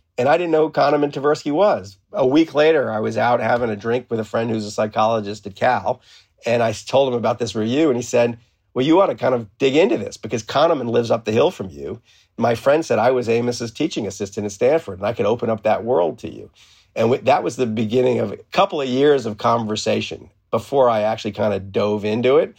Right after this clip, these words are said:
But that's where I first got interested in it. I tell you, though, what was so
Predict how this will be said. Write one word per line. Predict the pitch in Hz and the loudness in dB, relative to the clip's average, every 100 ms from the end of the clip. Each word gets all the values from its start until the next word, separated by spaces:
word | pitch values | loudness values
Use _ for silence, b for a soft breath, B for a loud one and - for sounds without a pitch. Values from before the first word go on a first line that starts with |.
| b b b | b b b
But | 117 | -2
that's | 127 131 | 0 0
where | 110 | 0
I | 98 | 0
first | 95 98 98 | 0 -2 -2
got | 95 85 | -2 -4
interested | 85 - - 80 | -6 -12 -14 -12
in | 62 | -12
it. | 50 _ | -14 _
I | 143 185 | 0 0
tell | - 233 | 0 0
you, | 247 | 0
though, | 123 98 98 - _ | -2 -2 -4 -10 _
what | - - 143 175 | -10 -6 0 2
was | 160 151 - | 0 -2 -10
so | - - 165 196 190 | -6 2 4 4 0